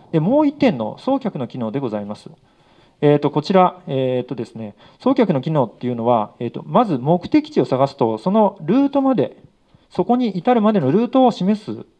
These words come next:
機能というのと、もう一つはその施設を紹介する機能ですね。この二つで成り立ってます。で、どのような効果があるかというと、例えばですね、スーパーとか飲食店、病院、役所といったこういう生活利用施設、それから群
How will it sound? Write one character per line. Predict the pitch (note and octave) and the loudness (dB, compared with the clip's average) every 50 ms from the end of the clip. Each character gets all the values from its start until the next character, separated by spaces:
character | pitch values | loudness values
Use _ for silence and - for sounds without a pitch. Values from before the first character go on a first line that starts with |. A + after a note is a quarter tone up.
| _ _ _ | _ _ _
機 | - D3+ | -10 -8
能 | B2 A2 A#2 B2 - _ _ _ _ _ _ | -8 -8 -8 -10 -14 _ _ _ _ _ _
と | - A3 | -2 -2
い | G#3+ A#3 | 0 0
う | A#3+ G#3 | 0 0
の | C3+ G#2+ | -2 -2
と、 | - F2 - F2 - - _ _ _ _ _ _ - | -2 -2 -4 -4 -4 -14 _ _ _ _ _ _ -2
も | G#3+ | 0
う | B3 | 0
一 | - D4 C4 | 2 0 0
つ | - | 0
は | C#3 | 0
そ | - D#3+ | -2 -2
の | D3+ D3+ | -4 -4
施 | D3 - | -6 -6
設 | - - D4+ D4+ - - | -2 -2 -2 0 0 -2
を | A#2 A2+ | -4 -4
紹 | A2 - - B3 C4 | -4 -4 -2 -2 0
介 | C4 C4 B3+ | 0 0 0
す | B3 - | 0 0
る | B3 G#3 | -4 -2
機 | - E3+ | -2 -4
能 | A2+ A2 | -4 -6
で | - | -12
す | - - | -14 -14
ね。 | - B2 - _ _ _ _ _ _ _ _ _ _ _ - | -14 -14 -14 _ _ _ _ _ _ _ _ _ _ _ -4
こ | - | 0
の | G3+ F#3+ | 0 0
二 | F#3 - G3+ | 2 2 0
つ | G3 - G3+ | 2 2 2
で | G3+ C#3 | 2 2
成 | B2 | 2
り | A2+ A2 | -2 -2
立 | - A#2 | -4 -6
っ | |
て | - - | -6 -8
ま | G#2+ G#2+ | -14 -14
す。 | - _ _ _ _ _ - - _ _ - | -16 _ _ _ _ _ -20 -20 _ _ 0
で、 | F3 E3+ | 0 0
ど | E3+ F3 | 2 2
の | F#3+ | 0
よ | A#3 A#3 | 0 0
う | |
な | F#3 - | 0 0
効 | C#3 C3+ | -2 -2
果 | B2+ C3 | 0 0
が | A#2 A#2+ | 0 0
あ | B2+ B2+ | 0 -2
る | B2 | 0
か | - A#2+ | -2 -4
と | A#2 - B2 | -4 -4 -4
い | A#2+ A#2+ | -4 -4
う | A#2 | -2
と、 | - F#3+ F3+ C#3 G#2 - - - - - _ _ - D3 D3+ - | 2 4 4 4 4 0 -4 -16 -20 -20 _ _ -6 -4 -2 0
例 | C#4+ | 2
え | D#4+ | 2
ば | D#4 G3+ | 2 2
で | C#3+ | 2
す | C3 - B2 | 0 -2 -4
ね、 | A2+ G#2 G#2+ B2+ | -8 -10 -10 -14
ス | - - - - C4 | -20 -20 -12 -6 -4
ー | C#4+ D4 | -2 -2
パ | C#4+ - E3 C3 | 0 2 2 2
ー | A#2+ | 2
と | - A#2+ G#2 | 0 -4 -4
か | - A2+ | -4 -4
飲 | B2+ E3+ F3+ | -4 -4 -4
食 | - A3+ G3+ - | -4 -6 -6 -4
店、 | - C3 A#2 G#2+ - A#2 | -4 -6 -6 -6 -6 -2
病 | C3 D#3 E3+ F3+ F#3 | 0 0 0 0 0
院、 | F#3 | 0
役 | F3 E3 D#3+ - | 0 -2 -2 -4
所 | - - C#3 - - - _ _ _ _ _ _ _ - | -2 -2 -2 -2 -2 -6 _ _ _ _ _ _ _ -2
と | G3 | -2
い | G3 | -2
っ | F#3+ | 0
た | F#3+ - D3 | 0 -2 -2
こ | - - E3+ F3+ F#3+ | -2 -2 -2 0 2
う | F#3+ | 2
い | F#3 | 2
う | E3+ D#3 | 2 0
生 | - - - F#3+ G#3+ A3+ G#3+ | 0 -2 -2 0 0 0 0
活 | - G#3+ G3+ - G3+ G3+ | -2 -2 -2 0 0 0
利 | F#3 F#3 | 2 4
用 | F3+ F3 E3+ | 4 2 2
施 | E3+ - | 0 -4
設、 | C#3+ B2+ - - - _ _ _ _ _ _ _ _ _ _ _ _ _ | -6 -6 -8 -10 -20 _ _ _ _ _ _ _ _ _ _ _ _ _
そ | - D#3+ | -2 0
れ | D#3+ | 2
か | F3 | 2
ら | D3+ C3+ | 2 2
群 | C#3 G#3+ | 2 2